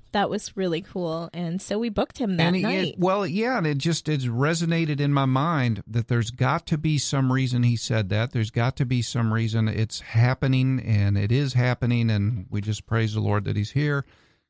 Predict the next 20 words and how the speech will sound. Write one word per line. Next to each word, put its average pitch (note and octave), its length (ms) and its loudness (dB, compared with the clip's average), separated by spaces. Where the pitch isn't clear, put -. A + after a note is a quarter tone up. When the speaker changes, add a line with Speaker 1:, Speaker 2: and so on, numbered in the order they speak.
Speaker 2:
And A2 140 6
I A2 60 2
thank C#3 280 0
you B2 80 0
so C3+ 180 0
much, B2+ 220 0
Stephen B2+ 380 -2
and B2 160 0
Sochi, A2+ 440 -6
for A#2 160 -6
coming A#2 360 0
tonight G#2+ 500 0
and G2+ 180 0
taking G#2+ 320 -2
time G#2 440 0
out B2 200 0
of B2+ 60 2
your A#2 120 2
busy A#2 340 0
schedule A#2 640 -2